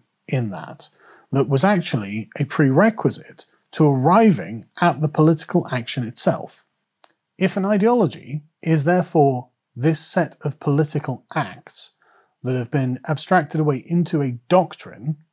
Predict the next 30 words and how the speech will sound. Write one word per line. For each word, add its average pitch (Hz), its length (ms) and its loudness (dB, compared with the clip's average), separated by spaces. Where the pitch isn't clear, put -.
to - 120 0
instruct 151 580 0
those 160 220 4
people 147 280 0
who 147 120 4
otherwise 139 420 0
don't 135 280 -2
really 127 240 -4
understand 117 420 -8
their 113 100 -8
own 110 120 -10
political 117 340 -14
systems - 420 -12
on 156 240 4
what 151 220 4
to - 280 -4
do 120 480 -2
in 156 180 2
the 143 60 0
face 143 320 -2
of 131 100 -4
their 123 200 -2
own 127 100 -2
ignorance, - 680 -6
then 143 340 2
we 156 180 4
have 165 220 2
established 175 880 0
that 160 140 -2
ideologies 170 840 0